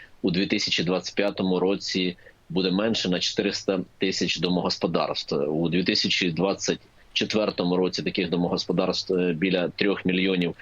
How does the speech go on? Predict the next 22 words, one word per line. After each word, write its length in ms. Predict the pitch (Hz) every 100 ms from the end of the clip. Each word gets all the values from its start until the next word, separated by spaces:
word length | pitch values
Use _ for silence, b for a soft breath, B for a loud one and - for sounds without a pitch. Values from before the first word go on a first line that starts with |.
| B -
двохсот 400 | 90 98 - 104 -
тисяч, 480 | 131 131 135 - - B B B -
е, 200 | 127 113
прогнозується. 920 | - 110 113 107 113 110 110 - 92 87
На 160 | 87
наступний 460 | 90 - 110 104 98
рік, 300 | 117 135 -
е, 260 | 104 101 98 95 B -
чомусь 440 | - 95 95 110 95
їхня 320 | 92 - 87
кількість, 600 | - 117 110 95 - -
е, 240 | 92 90
зменшується. 720 | 87 98 90 73 - 71 - 76
Ну, 140 | 95
якось, 420 | 104 80 80 - 95
е, 200 | 90 85
Міністерство 500 | 90 87 - 90 90
соціальної 420 | - - 87 85
політики 420 | 90 113 - -
прораховує 580 | - 82 80 92 87 82
такі 220 | - -
цифри. 400 | - 71 - -